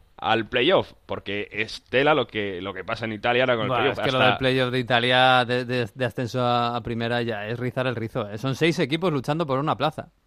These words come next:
Speaker 1: Exacto, desde el tercero hasta el octavo. El tercero se ha quedado el Palermo fuera, que la última jornada ni siquiera pudo ganar en casa ante la Spezia, dos dos. Ojo el Palermo, porque le han acusado, bueno, meses atrás, semanas atrás, hablábamos que tenía esos problemas económicos,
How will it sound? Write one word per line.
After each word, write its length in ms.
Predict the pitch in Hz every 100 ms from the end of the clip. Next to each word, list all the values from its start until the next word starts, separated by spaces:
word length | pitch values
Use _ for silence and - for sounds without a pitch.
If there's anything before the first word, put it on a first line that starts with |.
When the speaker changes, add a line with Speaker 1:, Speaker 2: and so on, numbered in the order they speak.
| _ _ _ -
Speaker 1:
Exacto, 420 | 87 90 82 -
desde 220 | 92 92
el 100 | 95
tercero 460 | 90 92 113 120 120
hasta 240 | 110 -
el 60 | 110
octavo. 380 | 107 - 135 156
El 80 | -
tercero 320 | 110 135 139
se 120 | 139
ha 20 |
quedado 220 | 127 127
el 80 | 123
Palermo 480 | 120 127 120 113 107
fuera, 420 | - 147 135 135
que 80 | 110
la 60 | 113
última 240 | 113 110
jornada 340 | 107 110 113
ni 160 | 104 98
siquiera 400 | 98 90 110 104
pudo 320 | 110 107 107 - - _
ganar 260 | 104 107 107
en 100 | 101
casa 220 | 101 104
ante 200 | 101 101
la 100 | 98
Spezia, 440 | - 135 131 117
dos 200 | 107 104
dos. 260 | 117 139 - - - -
Ojo 140 | -
el 60 | 127
Palermo, 440 | 123 127 139 139
porque 260 | 120 110 104
le 140 | 110
han 120 | 120 123
acusado, 760 | - 113 113 - 135 135 139
bueno, 340 | 107 95 64 50 53 57
meses 320 | 90 113 120
atrás, 400 | 101 98 131 123
semanas 300 | 107 117 113
atrás, 260 | 107 123 113
hablábamos 420 | 107 113 113 107
que 120 | 101
tenía 180 | 98 113
esos 180 | 101 -
problemas 520 | 104 98 107 107 -
económicos, 720 | 98 104 113 123 120 135 -